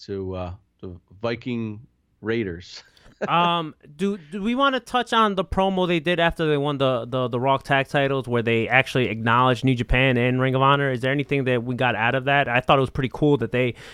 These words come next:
Speaker 2: acknowledged saying that they were former Ring of Honor tag champions and I W G P tag champions and obviously N X T, but that's part of the W W E.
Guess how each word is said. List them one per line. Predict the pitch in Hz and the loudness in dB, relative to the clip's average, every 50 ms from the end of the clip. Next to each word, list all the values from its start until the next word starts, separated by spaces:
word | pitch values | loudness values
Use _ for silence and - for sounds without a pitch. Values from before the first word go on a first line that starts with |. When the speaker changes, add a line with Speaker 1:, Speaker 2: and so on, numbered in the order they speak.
| - - | -6 -4
Speaker 2:
acknowledged | 117 110 127 127 127 127 123 117 - | 0 4 6 6 6 4 2 -2 -2
saying | - 127 127 123 113 | -4 -4 -4 -4 -4
that | 110 | -4
they | 110 123 | -4 -2
were | 117 117 | -4 -4
former | 107 - 139 131 127 123 | -6 -4 -4 -4 -2 -2
Ring | 113 120 127 123 | -2 -2 -2 0
of | 117 | 0
Honor | 120 117 117 | -2 -2 -2
tag | 107 - 127 123 123 - | -4 -4 -4 -4 -4 -4
champions | - 131 123 120 113 117 113 | -6 -8 -8 -6 -8 -8 -8
and | 110 110 | -6 -6
I | 113 117 123 | -4 -4 -4
W | 120 117 117 110 113 | -4 -4 -6 -6 -8
G | 107 110 117 117 | -8 -8 -8 -8
P | - - - 117 113 | -8 -10 -10 -10 -10
tag | 110 - 120 117 120 113 | -8 -6 -4 -4 -4 -4
champions | - - 113 113 113 - 113 110 104 113 | -6 -8 -8 -8 -8 -8 -10 -10 -8 -10
and | 107 101 104 104 107 110 _ _ _ | -10 -10 -10 -12 -14 -16 _ _ _
obviously | 120 120 123 110 117 117 | -2 -2 -2 0 -2 -4
N | 113 | -6
X | 110 - | -6 -6
T, | - 147 131 | -6 -6 -4
but | 107 110 | -2 -4
that's | 113 - | -6 -4
part | - 127 113 | -4 -4 -4
of | 110 | -4
the | 110 | -4
W | 104 113 107 113 | -6 -6 -6 -6
W | 113 110 127 135 | -6 -6 -6 -6
E. | 131 - | -6 -8